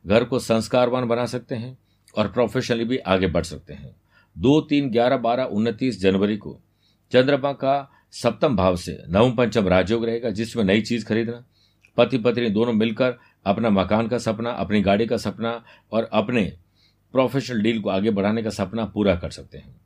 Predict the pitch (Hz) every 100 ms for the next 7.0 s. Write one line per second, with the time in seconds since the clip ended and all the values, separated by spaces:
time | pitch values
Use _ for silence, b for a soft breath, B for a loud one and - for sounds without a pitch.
0 | _ _ _ - 170 160 143 110 131 -
1 | 95 123 139 123 104 107 117 123 117 107
2 | 104 110 101 87 71 b b b 82 110
3 | 117 135 123 131 120 107 110 120 117 110
4 | 117 98 92 107 98 98 98 113 98 110
5 | 113 92 76 73 b b - 135 135 135
6 | 120 127 120 104 98 90 92 98 101 120